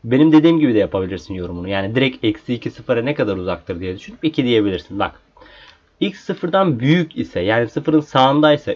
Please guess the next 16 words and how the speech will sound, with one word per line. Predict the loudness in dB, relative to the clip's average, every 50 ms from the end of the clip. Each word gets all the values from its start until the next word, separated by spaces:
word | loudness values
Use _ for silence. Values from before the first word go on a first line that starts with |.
| -4 -4
üç | -4 -4 -4 -6
x | -8 -8 _
sıfıra | _ -10 -6 -2 0 -2 0
kaç | 0 -2 -4 -4 -4 -4
birim | -2 -2 -2 -2
uzaklıktadır? | -2 -4 -4 -4 -6 -14 -12 -8 -6 -4 -4 -4 -8 -8 _ _ _ _ _ _ _ -6
Üç | -6 -6 -4 -2 -2
x | -2 -2 -4 -8 -2
birim | -2 0 0 -2 -6
uzaklıktadır. | -6 -6 -6 -8 -8 -12 -20 -20 _ -18 -16 -16 -16 -16 -12
Bak | -10 -10 -10 -10 -12 -20 _ _ -10 -8
bitti. | -8 -8 -8 -8 -10 -10 -10 _ _ _ -20 _ _ _ _ _ -6
X | -6 -6 -6 -8 -16
küçüktür | -16 -16 -12 -10 -10 -10 -6 -4 -6 -4
sıfır | -4 -4 -4 -2 0 2 0
ise | 0 0 -2 -6 -8 -8